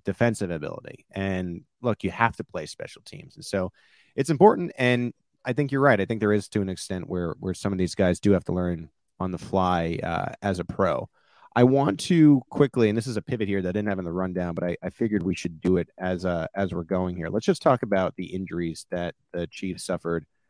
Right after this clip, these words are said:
last night. Andy Reid had four injury updates. No further update this morning on the Zoom, but going through them, Clyde Edwards-Helaire had a high ankle sprain.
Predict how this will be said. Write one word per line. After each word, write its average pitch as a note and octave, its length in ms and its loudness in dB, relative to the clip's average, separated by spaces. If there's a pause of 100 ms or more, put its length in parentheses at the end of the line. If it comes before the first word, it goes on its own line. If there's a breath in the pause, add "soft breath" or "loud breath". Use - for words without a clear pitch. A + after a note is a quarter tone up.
(240)
last F#2+ 280 -4
night. E2 240 -4
Andy B2 200 2
Reid B2 200 6
had G2+ 180 2
four A2+ 200 6
injury G2+ 280 2
updates. F#2+ 420 -4
No C3 320 6
further C3 500 4
update G#2 340 -2
this - 260 -8
morning G#2+ 500 -4
on F#2+ 320 -4
the F2 100 -6
Zoom, F2+ 540 0 (600)
but G#2+ 260 4
going C3 320 4
through A2+ 220 4
them, F#2+ 440 -2 (720)
Clyde C3+ 220 2
Edwards-Helaire G2 640 2
had F2+ 140 0
a E2 40 0
high G#2 300 -2
ankle F2+ 360 -6
sprain. F2+ 540 -4